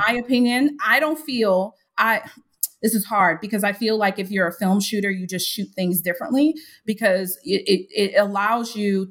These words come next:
to hone in exactly what you want because there is a cost associated with it.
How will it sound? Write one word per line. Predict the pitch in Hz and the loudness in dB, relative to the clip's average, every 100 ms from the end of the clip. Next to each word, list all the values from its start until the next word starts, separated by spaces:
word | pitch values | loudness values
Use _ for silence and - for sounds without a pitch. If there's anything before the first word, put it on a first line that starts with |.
| - | 0
to | 214 196 190 | 2 0 0
hone | 214 202 202 | 0 2 2
in | 190 185 | 2 2
exactly | 170 185 175 - 190 | -2 -2 -4 -2 -4
what | 185 - | -4 -6
you | 190 | -6
want | 180 185 220 | -2 -2 -2
because | 226 208 | -2 -2
there | 185 185 | 0 0
is | 185 | -2
a | 185 | -4
cost | - 160 - | -4 -4 -4
associated | 185 175 185 220 226 247 | -4 -2 -2 0 0 0
with | 247 262 | -2 -2
it. | 302 - | -2 -2